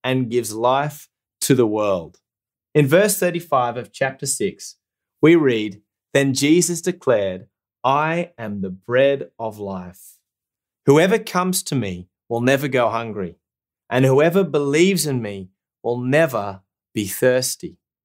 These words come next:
Jesus is making the point that more essential than our hunger for physical bread is our need for relationship with him.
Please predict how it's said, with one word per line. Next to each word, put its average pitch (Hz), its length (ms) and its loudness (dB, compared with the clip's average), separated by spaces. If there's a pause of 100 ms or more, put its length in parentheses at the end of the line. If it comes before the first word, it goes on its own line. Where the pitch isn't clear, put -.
(1160)
Jesus 196 440 2
is 143 120 -6
making 131 500 -2
the 92 60 -10
point - 580 -4 (280)
that 107 160 -2
more 156 420 2
essential 170 720 0
than 104 160 -8
our 98 160 -6
hunger 147 460 -4
for 113 180 -8
physical 170 640 0
bread 90 380 -12 (300)
is 107 180 -2
our 92 160 -4
need 151 640 -2 (180)
for 113 140 -2
relationship 120 1000 -4 (500)
with 98 180 -6
him. 107 320 -4